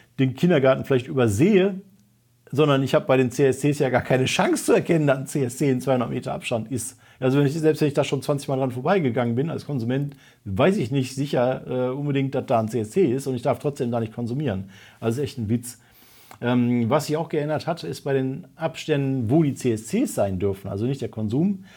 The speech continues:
dass das vorher die Länder festlegen sollten. Und auch da ist jetzt zweihundert Meter, alles zweihundert Meter. Ähm, eine Verbesserung ist das Ganze jetzt nicht, die ganzen Mindestabstände müssen da raus.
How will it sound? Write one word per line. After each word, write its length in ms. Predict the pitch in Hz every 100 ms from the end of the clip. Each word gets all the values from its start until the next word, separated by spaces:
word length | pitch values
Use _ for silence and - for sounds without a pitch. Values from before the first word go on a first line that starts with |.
| - - - - - -
dass 160 | 123
das 160 | 151 139
vorher 240 | 143 123
die 80 | 113
Länder 580 | 101 170 214 110 98 - -
festlegen 440 | - 120 - 117 101
sollten. 400 | 104 113 175 147
Und 80 |
auch 120 | 120 107
da 240 | 139 147
ist 160 | 117 131
jetzt 180 | 127
zweihundert 380 | - 127 127 117
Meter, 400 | 139 143 139 131
alles 200 | 131 127
zweihundert 280 | - 117 110
Meter. 320 | 107 107 90 - _ _ - - - - - -
Ähm, 480 | 120 120 117 113 107 - _ _ _ _ _
eine 100 | 113
Verbesserung 540 | 131 95 147 139 123
ist 120 | 123 127
das 120 | -
Ganze 280 | 127 123 120
jetzt 160 | -
nicht, 240 | 135 143 -
die 120 | 123
ganzen 260 | 120 120
Mindestabstände 580 | 127 120 - 110 120 107
müssen 220 | 107 107
da 80 | 98
raus. 400 | 95 92 98 -